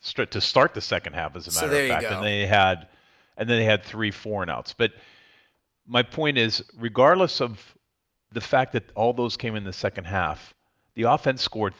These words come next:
Speaker 1: thirty points. Magn-, it was, it was their most prolific game of the season. So, A, it buttresses your argument that the, the, um, offense is improving. I,
Speaker 2: Definitely.
Speaker 1: if you accept that the Bengals are a decent
Speaker 2: They are,
Speaker 1: defense.
Speaker 2: yeah.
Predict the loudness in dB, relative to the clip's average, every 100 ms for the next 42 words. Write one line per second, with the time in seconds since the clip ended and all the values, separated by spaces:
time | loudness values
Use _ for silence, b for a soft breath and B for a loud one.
0 | _ -4 -4 -4 -12 -18 -18 -20 -20 _
1 | _ _ _ _ _ _ _ _ -4 -2
2 | -4 -2 -2 -4 -4 -4 2 6 6 6
3 | 2 -2 _ _ _ _ _ _ _ -20
4 | -4 -4 -4 -2 0 0 -2 0 4 4
5 | 2 -2 -6 -4 -6 -6 -6 -8 -8 -4
6 | -4 -4 b b 2 4 6 4 2 2
7 | -4 -6 -6 -2 2 2 2 2 -2 -6
8 | -8 -8 -8 -8 -10 _ _ -20 -6 -4
9 | -2 -2 0 2 0 -4 -14 -2 -2 -2
10 | -8 -8 -10 -10 -6 -6 -4 -8 -8 -12
11 | -14 -16 _ _ -4 -4 -6 -8 -8 -6
12 | -6 -6 -10 -2 -2 -2 -12 -2 -2 -2
13 | -4 -2 0 -2 -4 -4 -8 -10 -10 -6
14 | -4 -4 -6 -8 -16